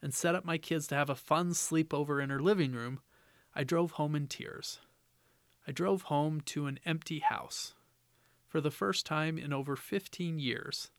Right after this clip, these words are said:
I was single, without the person I thought had been my best friend. It's so tough at the beginning to heal from that loneliness. At first, I turned to numbing it.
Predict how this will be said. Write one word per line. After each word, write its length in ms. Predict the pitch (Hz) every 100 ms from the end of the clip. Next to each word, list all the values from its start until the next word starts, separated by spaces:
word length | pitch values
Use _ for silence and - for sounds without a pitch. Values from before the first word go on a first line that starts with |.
| _ _ _ -
I 80 | 139
was 160 | 139
single, 580 | - - 233 147 - - _ _ _ _ _
without 400 | 156 135 175 196
the 60 | 196
person 420 | - 160 151 160
I 100 | 135
thought 360 | 127 143 135 -
had 160 | 147
been 200 | 131 127
my 140 | 131 131
best 320 | 131 117 -
friend. 340 | 208 156 - - _ _ _ _ _ _ _ _ _ _
It's 200 | 156 -
so 460 | - - 196 196 185 -
tough 320 | - 170 -
at 120 | -
the 80 | 151
beginning 540 | 151 147 175 156 135 127
to 140 | -
heal 280 | - 160 147
from 260 | - 139 135
that 160 | - -
loneliness. 640 | 143 151 127 - - - _ _ _ _ _ _ _ _
At 160 | 160 -
first, 400 | 202 196 - 175
I 80 |
turned 320 | 156 - 170 165
to 80 | 165
numbing 360 | 127 139 139
it. 220 | 143 -